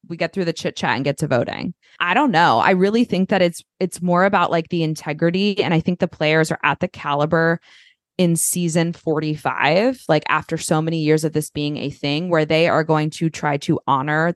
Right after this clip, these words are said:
to the best of their ability how the things, like, the spirit of it and how it was, like, intended to be played. The intention of that being played is not to chop it in half and get to the idol. It is to do the thing that, like, complete the task as it was intended to be fulfilled.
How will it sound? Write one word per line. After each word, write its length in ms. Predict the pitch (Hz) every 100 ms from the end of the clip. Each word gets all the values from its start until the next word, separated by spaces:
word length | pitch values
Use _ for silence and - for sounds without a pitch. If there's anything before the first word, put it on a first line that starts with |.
| -
to 120 | 165
the 100 | 151
best 300 | 143 - -
of 60 |
their 160 | 151 143
ability 520 | 143 135 139 151 160 - - - -
how 280 | 165 156 151
the 120 | 156
things, 420 | 151 139 135 -
like, 160 | 147 -
the 80 | 156
spirit 380 | - 143 123 143
of 100 | 117
it 40 |
and 80 | 147
how 220 | 147 127
it 100 | 131
was, 140 | -
like, 140 | 135 -
intended 420 | 147 - 85 -
to 80 | -
be 120 | -
played. 280 | - - - - - -
The 80 |
intention 420 | 180 180 208 208 226
of 80 | 202
that 200 | 185 175
being 200 | 170 165
played 260 | 170 160
is 220 | 160 151 160
not 240 | 143 -
to 160 | - 185
chop 360 | - 156 147
it 80 | 160
in 100 | 151
half 320 | 156 135 135 98
and 140 | 151
get 140 | 131 -
to 80 |
the 160 | 143 -
idol. 380 | 120 104 113 - - -
It 120 | -
is 200 | 175 160 -
to 360 | 170 147 147 -
do 240 | - 185 185
the 120 | 185
thing 420 | 185 165 151 151 -
that, 120 | 165 _ - -
like, 180 | 165
complete 360 | - 185 - 220
the 80 | 202
task 380 | - 160 160 -
as 180 | - 165
it 80 | 165
was 160 | 156 147
intended 440 | 151 147 139 113 -
to 100 | -
be 100 | 120
fulfilled. 580 | - - - - -